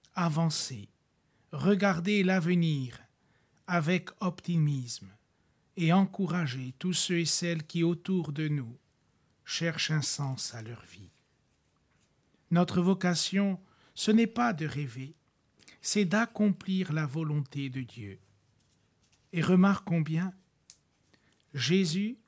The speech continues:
comme dit saint Matthieu, dans ce peuple, vient accomplir tout ce que la loi attendait.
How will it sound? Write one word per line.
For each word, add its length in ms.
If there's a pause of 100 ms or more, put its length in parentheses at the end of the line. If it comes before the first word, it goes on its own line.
(120)
comme 280
dit 160
saint 200
Matthieu, 560 (800)
dans 340
ce 200
peuple, 560 (680)
vient 500
accomplir 800
tout 180
ce 200
que 240
la 200
loi 320
attendait. 600